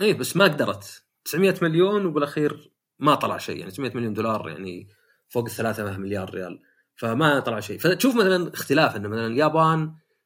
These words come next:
لا، تحس إنه يعني تخوف إذا م-، مسكت مثلًا هناك، حتى لو كانت تهمة. لا، مثلًا أمريكا لا، طول، معروف أمريكا إنها تطول، كل شيء ياخذ سنين. شوف الحين أبل وإيبك، إيبك اللي يسوون فورتنايت رفعوا قضية على أبل.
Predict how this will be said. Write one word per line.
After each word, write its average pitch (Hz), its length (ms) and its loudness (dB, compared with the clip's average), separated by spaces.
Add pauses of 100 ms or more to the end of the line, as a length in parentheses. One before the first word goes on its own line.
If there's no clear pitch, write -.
(220)
لا، 135 160 4
تحس - 380 -8
إنه 135 200 -2
يعني 110 720 -4 (640)
تخوف 131 480 2
إذا 104 180 -6
م-، 104 440 -10
مسكت 101 400 -10
مثلًا 98 360 -8
هناك، 117 440 -6 (720)
حتى - 140 -2
لو 135 60 2
كانت 123 200 -2
تهمة. 117 180 -4
لا، 107 140 0
مثلًا 117 200 -2
أمريكا 143 640 4
لا، 135 340 4
طول، 113 260 4
معروف 123 240 2
أمريكا 131 200 -2
إنها 107 100 0
تطول، 107 380 -2
كل - 80 -12
شيء 135 120 -2
ياخذ 113 180 -6
سنين. 107 360 -8 (280)
شوف 170 160 2
الحين 156 220 4
أبل 175 440 0 (320)
وإيبك، - 560 0 (800)
إيبك 160 200 4
اللي 123 100 -2
يسوون 143 260 0
فورتنايت 131 500 0
رفعوا 190 220 4
قضية 143 280 0
على 110 200 0
أبل. 101 260 -6